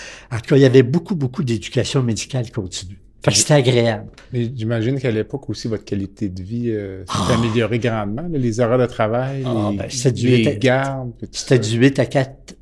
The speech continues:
Speaker 1: une garde par semaine.
Speaker 2: OK.
Speaker 1: <laughs> Tu sais, à un moment donné, quand je suis arrivé à Québec, j'ai demandé à ma petite fille qui avait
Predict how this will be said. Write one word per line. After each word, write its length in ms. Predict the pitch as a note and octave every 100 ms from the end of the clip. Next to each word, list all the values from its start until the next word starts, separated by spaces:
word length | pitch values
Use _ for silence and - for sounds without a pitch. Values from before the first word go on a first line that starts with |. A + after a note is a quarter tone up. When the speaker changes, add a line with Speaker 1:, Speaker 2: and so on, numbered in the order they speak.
| -
Speaker 1:
une 140 | A#2+
garde 260 | A2+ B2+ A#2+
par 120 | C3
semaine. 380 | - C3 D#3+ - - -
Speaker 2:
OK. 200 | A#2 - C3
Speaker 1:
<laughs> 400 | C#3+ - D3 -
Tu 340 | - - - - - - - -
sais, 260 | D3+ E3+
à 60 | C3
un 20 |
moment 260 | B2+ A#2+ B2
donné, 260 | A#2+ D3
quand 160 | D3+ C3+
je 60 | -
suis 100 | C3
arrivé 240 | A#2+ B2
à 60 | C3
Québec, 340 | A#2+ G#2+ D3 G#2+
j'ai 140 | A2+
demandé 340 | G#2 G#2 G#2+
à 40 | C#3
ma 120 | A2+
petite 220 | - -
fille 220 | - C#3
qui 100 | -
avait 540 | A2+ G#2 G#2 F#2+ G#2